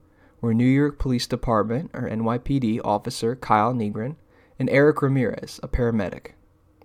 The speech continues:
Upon arriving, Officer Negrin, a father of three himself,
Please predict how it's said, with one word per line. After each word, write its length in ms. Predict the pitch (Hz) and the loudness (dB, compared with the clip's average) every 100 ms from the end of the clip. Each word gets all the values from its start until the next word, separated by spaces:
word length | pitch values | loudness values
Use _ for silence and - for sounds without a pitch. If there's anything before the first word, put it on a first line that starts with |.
| _ | _
Upon 280 | - - 170 | -6 0 4
arriving, 540 | 190 131 127 107 98 135 | 6 6 6 4 -2 -8
Officer 420 | - 139 156 156 135 | 0 0 0 -2 -2
Negrin, 460 | 127 120 117 139 - _ - | 0 0 -2 -4 -8 _ -14
a 60 | |
father 360 | 117 131 147 147 | 6 8 8 6
of 120 | 127 | 2
three 240 | - 135 | 2 2
himself, 580 | 120 113 - 117 107 - | 2 -2 0 0 0 -6